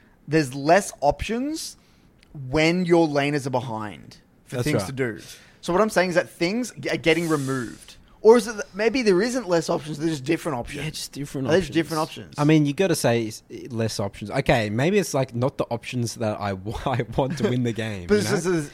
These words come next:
Speaker 2: There's
Speaker 1: other
Speaker 2: still
Speaker 1: options, the same
Speaker 2: options.
Speaker 1: amount,
Speaker 2: I'm
Speaker 1: but
Speaker 2: just
Speaker 1: there's
Speaker 2: not
Speaker 1: just
Speaker 2: happy,
Speaker 1: different
Speaker 2: <laughs> I'm
Speaker 1: ones.
Speaker 2: just not
Speaker 1: They're
Speaker 2: happy
Speaker 1: just
Speaker 2: with the
Speaker 1: shitty
Speaker 2: options.
Speaker 1: options.
Speaker 2: <laughs> Yeah.
Speaker 1: Right. Okay, we've kinda gone off a tangent there, but, um,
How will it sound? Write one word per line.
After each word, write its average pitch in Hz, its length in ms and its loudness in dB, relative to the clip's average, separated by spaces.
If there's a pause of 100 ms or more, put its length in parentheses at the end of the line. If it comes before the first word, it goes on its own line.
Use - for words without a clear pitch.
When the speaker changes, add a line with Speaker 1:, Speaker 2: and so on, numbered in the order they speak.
(100)
Speaker 2:
There's 160 260 -2
Speaker 1:
other 170 160 10
Speaker 2:
still 180 220 8
Speaker 1:
options, 165 180 8
the 165 140 4
same 185 160 6
Speaker 2:
options. 170 40 4
Speaker 1:
amount, 151 200 6
Speaker 2:
I'm 156 60 6
Speaker 1:
but 170 60 8
Speaker 2:
just 175 100 4
Speaker 1:
there's 160 100 6
Speaker 2:
not - 80 6
Speaker 1:
just - 0 -
Speaker 2:
happy, 175 60 8
Speaker 1:
different - 180 2
Speaker 2:
<laughs> 151 100 6
I'm - 60 2
Speaker 1:
ones. 196 120 6
Speaker 2:
just 160 140 0
not 151 100 6
Speaker 1:
They're 120 100 2
Speaker 2:
happy 139 80 6 (100)
Speaker 1:
just 160 80 8
Speaker 2:
with 151 100 6
the - 60 6
Speaker 1:
shitty 143 160 8
Speaker 2:
options. 123 300 0
Speaker 1:
options. 160 160 0
Speaker 2:
<laughs> 170 80 4
Yeah. 131 140 -2 (340)
Speaker 1:
Right. 131 500 2 (560)
Okay, 117 260 2
we've 120 140 -2
kinda 185 220 4
gone 151 140 4
off 131 120 -2 (180)
a 120 60 -14
tangent 117 420 -6
there, 98 180 -6
but, 98 180 -8
um, 101 360 -10